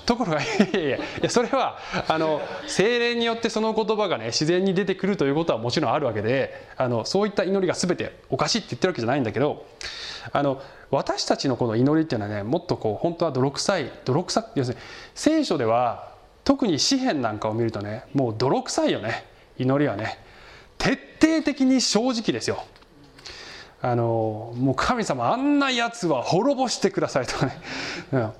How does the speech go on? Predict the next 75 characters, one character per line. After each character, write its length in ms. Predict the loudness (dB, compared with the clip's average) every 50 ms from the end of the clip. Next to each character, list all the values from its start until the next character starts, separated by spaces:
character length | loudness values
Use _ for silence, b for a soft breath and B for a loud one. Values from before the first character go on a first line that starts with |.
| -4 0
「も 200 | 2 2 4 2
う 40 | 0
全 460 | 0 0 0 2 4 4 4 4 4
然 480 | 4 4 4 4 2 2 2 2 2 2
祈 220 | 4 4 2 2
り 40 | 2
答 260 | 2 2 2 2 2
え 60 | 2
て 80 | 0 0
く 120 | 2 4
れ 80 | 4 4
な 120 | 4 4
い 60 | 2 2
じ 80 | 2
ゃ 40 | 2
な 120 | 4 4
い 80 | 4 4
で 80 | 2 2
す 100 | 2 2
か。 100 | 2 4
あ 20 |
な 100 | 4 4
た 80 | 2 2
は 40 | 2
ど 120 | 2 2
こ 100 | 2 2
に 80 | 2 2
い 40 | 4
る 60 | 4
ん 40 | 2
で 100 | 0 -2
す 100 | 0 0
か。 240 | 0 0 0 -2 0
遅 380 | 2 2 2 2 2 2 2 4
い 80 | 4
よ、 100 | 2 2
神 240 | 0 0 0 2 2
様」 240 | 2 2 2 0 2
的 180 | 0 2 2 4
な。 220 | 2 2 0 -2 B B B B B B B B -2 0
あ 140 | 2 2 4
の、 300 | 4 4 4 2 2 0
そ 280 | 0 2 2 4 4
う 40 | 4
い 480 | 4 4 4 4 4 4 4 4 4 2
う、 60 | 2
も 300 | 2 2 2 2 0 -2
う、 40 | -4 -6 -14 -20 -20 -14 -2
と 120 | 0 2 2
に 60 | 2
か 100 | 0 -2
く 40 | 0
自 180 | 0 2 2
分 300 | 2 4 4 4 4 4
の 120 | 4 4 4
ね、 140 | 2 2
こ 200 | 2 0 0 0
う、 40 | 0
正 260 | -2 0 0 0 2
直 240 | 2 0 0 0 0
な 80 | 0 2
気 100 | 2 2
持 140 | 2 2 2
ち 100 | 0 0
を 140 | 0 -2 -4
神 240 | -2 0 0 0 0
様 180 | -2 -6 -6
に 60 | -4 -2
ぶ 120 | 0 0
つ 120 | 0 0 0
け 140 | 0 0
る 140 | 2 0 0
と 140 | 0 0 0
い 220 | 0 -2 -4 -4
う、 40 | -8